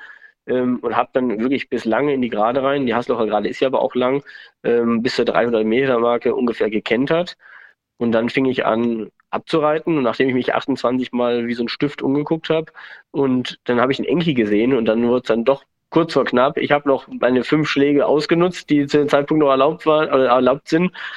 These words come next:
und bin dann wirklich am Zielpfosten gescheitert. Ja.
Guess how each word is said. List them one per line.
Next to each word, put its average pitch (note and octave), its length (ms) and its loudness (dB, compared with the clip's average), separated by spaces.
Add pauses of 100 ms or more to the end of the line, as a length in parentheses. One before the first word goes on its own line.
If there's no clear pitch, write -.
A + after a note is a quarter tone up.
(320)
und B2+ 240 2
bin B2+ 120 2
dann C3 140 4
wirklich A#2+ 280 0
am A#2 100 2
Zielpfosten A#2 760 -2
gescheitert. - 520 -2 (260)
Ja. - 100 -8